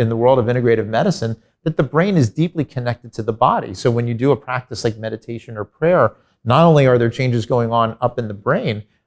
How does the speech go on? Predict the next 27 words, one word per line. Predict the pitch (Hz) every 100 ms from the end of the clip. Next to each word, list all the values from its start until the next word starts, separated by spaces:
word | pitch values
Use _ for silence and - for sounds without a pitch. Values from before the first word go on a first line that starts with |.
| -
but | 131 131 139
that's | 156 165
translated | - 156 151 143 135 120
into | 120 135
how | 107 127
the | 127
body | 107 107 113 117
feels, | 104 - 123 120 110 -
and | 117
it | 110
affects | 110 - 147 - - _ _ -
our | -
immune | 117 117 143 147
system, | - 127 - 151 135
it | 127 104
affects | 95 120 - -
inflammation | 113 - 107 120 139 139 123
in | 123
the |
body. | 113 113 113 113 - _ _ -
And | 107
for | 120
the | 117
most | 120 143 -
part, | 120 - -
it's | 113
always | - 123 135 -